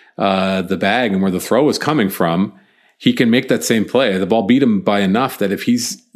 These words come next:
kind of offering the plate to him as he's wait-, letting the ball come in, he can make, he can, he can receive the ball, get down, and, and put the tag down, uh, and, and, and get that part of the plate there. Uh, I agree that Merrifield knew,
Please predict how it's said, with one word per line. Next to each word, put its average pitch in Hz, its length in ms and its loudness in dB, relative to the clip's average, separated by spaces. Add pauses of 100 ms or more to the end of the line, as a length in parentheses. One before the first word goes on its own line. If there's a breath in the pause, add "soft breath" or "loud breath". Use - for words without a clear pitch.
(340)
kind 107 220 -4
of 98 220 -6
offering 117 440 0
the 104 80 2
plate 120 300 0
to 104 180 2
him 98 240 0 (640 loud breath)
as 127 180 0
he's 123 120 2
wait-, 110 200 2
letting 113 260 2
the 101 60 0
ball 104 200 2
come 98 180 0
in, 95 120 0
he 107 100 0
can 101 160 2
make, - 420 -2
he 113 120 -8
can, 92 320 0
he 107 160 -8
can 92 320 -2 (140)
receive 135 360 0
the 120 80 2
ball, 110 400 0 (300 loud breath)
get 120 180 0
down, 107 340 0 (280)
and, 101 240 0
and 104 140 -2
put 120 140 -2
the - 80 -2
tag 104 280 -2
down, 92 220 0
uh, 95 420 -2
and, 98 220 -2
and, 95 300 -2
and 95 140 -2
get 101 180 0
that 92 200 -2
part 98 140 -2
of 92 60 -4
the 90 80 -4
plate 95 320 -4
there. 95 300 -2 (340 loud breath)
Uh, 90 140 0
I 101 120 0
agree 107 380 2
that 101 260 0
Merrifield 101 600 0
knew, 135 500 4